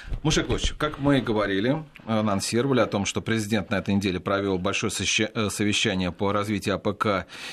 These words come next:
Speaker 2: и пищевой промышленности. Мы об этом поговорим. И вот для наших слушателей я сразу скажу номер телефона:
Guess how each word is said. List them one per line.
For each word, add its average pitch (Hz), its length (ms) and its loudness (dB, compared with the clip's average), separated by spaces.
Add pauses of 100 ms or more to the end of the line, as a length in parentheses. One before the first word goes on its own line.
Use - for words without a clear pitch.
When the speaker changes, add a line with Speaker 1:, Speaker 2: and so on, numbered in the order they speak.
(160)
Speaker 2:
и 101 140 0
пищевой 110 420 0
промышленности. 165 720 2
Мы 131 160 6
об 127 140 2
этом 117 400 0
поговорим. 120 460 2
И 139 300 2
вот 127 220 -4
для 127 180 2
наших 143 280 2
слушателей 214 460 0
я 110 40 2
сразу 110 340 0
скажу 117 360 -2
номер 117 240 4
телефона: 143 640 -2